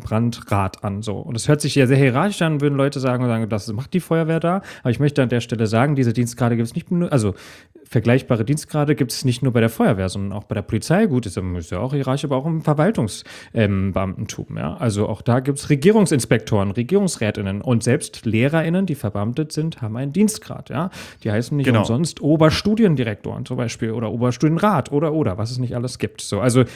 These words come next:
Speaker 2: Genau, Studienrat und Brandrat, das wollte ich, das ist mein Beispiel immer, das ist dasselbe. Das eine ist Lehrkraft und das andere ist halt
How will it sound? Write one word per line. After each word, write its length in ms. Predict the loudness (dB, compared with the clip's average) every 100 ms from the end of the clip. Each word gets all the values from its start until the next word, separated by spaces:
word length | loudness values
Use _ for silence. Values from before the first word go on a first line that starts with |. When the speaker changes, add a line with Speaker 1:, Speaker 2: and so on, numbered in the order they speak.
| 0
Speaker 2:
Genau, 200 | 4 4
Studienrat 720 | 4 6 8 8 8 8 8
und 140 | 6 4
Brandrat, 580 | 6 4 4 2 2 -4
das 180 | -2
wollte 160 | 0 0
ich, 60 | -4
das 100 | -4
ist 100 | 0
mein 160 | 2
Beispiel 380 | 4 2 2 0
immer, 140 | 2 0
das 120 | 0
ist 100 | -4
dasselbe. 380 | 2 4 4 2
Das 100 | 2
eine 180 | 0
ist 120 | 0 0
Lehrkraft 540 | -2 0 -2 -4 -8
und 100 | -10
das 100 | -6
andere 220 | -6 -8
ist 80 | -8
halt 120 | -8